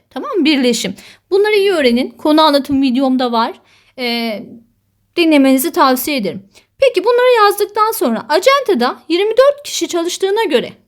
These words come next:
şimdi toplam yani X, Y ve Z arkadaşlar yirmi dört kişiymiş. Buna göre bana Rusçayı bilenleri soruyor. Rusça bilen X artı Y.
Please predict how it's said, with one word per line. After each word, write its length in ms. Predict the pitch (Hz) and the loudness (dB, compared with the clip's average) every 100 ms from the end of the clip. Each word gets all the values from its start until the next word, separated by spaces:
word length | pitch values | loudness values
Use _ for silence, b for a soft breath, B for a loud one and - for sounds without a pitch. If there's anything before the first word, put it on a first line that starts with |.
| _ b b b | _ b b b
şimdi 360 | - 320 285 240 | -10 -6 -4 0
toplam 560 | 453 480 247 208 262 | 0 0 0 -4 -2
yani 680 | 277 254 214 196 214 311 - _ _ _ | 0 0 0 0 0 -4 -6 _ _ _
X, 640 | 294 302 359 - - - - _ _ _ _ _ | -4 -2 -2 -6 -8 -10 -14 _ _ _ _ _
Y 600 | 240 254 254 262 370 - _ _ _ _ _ | -2 4 6 6 4 -2 _ _ _ _ _
ve 240 | 233 226 226 | 2 2 2
Z 160 | 220 269 294 392 403 | 2 4 4 4 0
arkadaşlar 1000 | 254 226 233 226 214 226 311 466 622 _ _ _ | 0 0 -2 -2 -4 -4 -6 -6 -8 _ _ _
yirmi 340 | 339 392 392 370 | 2 4 4 4
dört 280 | 381 392 - | 2 0 -2
kişiymiş. 800 | 302 - 269 262 262 - - _ _ _ _ b b _ | -4 0 2 4 2 -2 -12 _ _ _ _ b b _
Buna 220 | 349 403 466 | 4 4 6
göre 340 | 320 254 226 | 4 2 2
bana 360 | 285 285 330 415 | 2 2 0 -2
Rusçayı 460 | 339 415 - 370 339 | 0 0 2 2 4
bilenleri 440 | 311 294 285 294 | 4 4 2 0
soruyor. 380 | 269 254 208 190 | -2 -2 0 -2
Rusça 340 | 247 - 277 | -6 -6 -6
bilen 220 | 262 330 494 b b _ _ _ | -2 -4 -4 b b _ _ _
X 280 | 349 330 - | -6 -4 -8
artı 320 | 185 196 - | -8 -8 -10
Y. 220 | 214 - | -10 -10